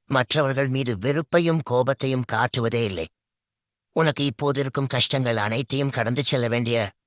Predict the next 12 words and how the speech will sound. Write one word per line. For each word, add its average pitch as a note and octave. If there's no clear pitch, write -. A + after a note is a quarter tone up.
நேரம் C3
வந்துவிட்டது. A2
உன் E3+
கஷ்டங்கள் C#3+
அனைத்தும் B2+
விரைவில் C#3+
மகிழ்ச்சியாக C#3+
மாறப்போகிறது B2
என்பதை B2
மறவாதே B2+
என் B2+
செல்லமே. F2+